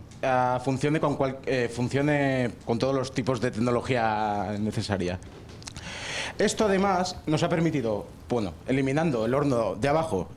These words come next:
es, mm, tiene más fácil acceso y ya no se derriten los interruptores. Ent-, esto además nos ha permitido, ah,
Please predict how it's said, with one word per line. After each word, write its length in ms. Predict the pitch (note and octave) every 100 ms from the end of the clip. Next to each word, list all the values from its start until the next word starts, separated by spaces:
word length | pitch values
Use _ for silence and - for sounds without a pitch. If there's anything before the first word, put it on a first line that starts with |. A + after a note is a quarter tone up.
| -
es, 220 | A#2 -
mm, 400 | A2 A2+ A2 G#2
tiene 200 | G#2 C3
más 140 | B2+ A#2
fácil 220 | C#3+ D#3
acceso 500 | E3 G#3 G3 G#3+ A3
y 80 | C#3+
ya 120 | C#3
no 400 | C3+ C3+ C3 A#2+
se 140 | B2 B2
derriten 400 | B2 C3 B2+ B2
los 140 | A#2+
interruptores. 760 | B2 B2 B2 F3+ F3 F2+ - - - - - - - - - - - -
Ent-, 200 | C#3 - -
esto 260 | D#3+ F3+ G3+
además 340 | F3+ F#3+ F#3
nos 180 | D3 C#3+
ha 80 | E3+
permitido, 640 | F3 F3+ F3+ F#3 G#3 - - -
ah, 420 | C#3+ C3+ C3 C3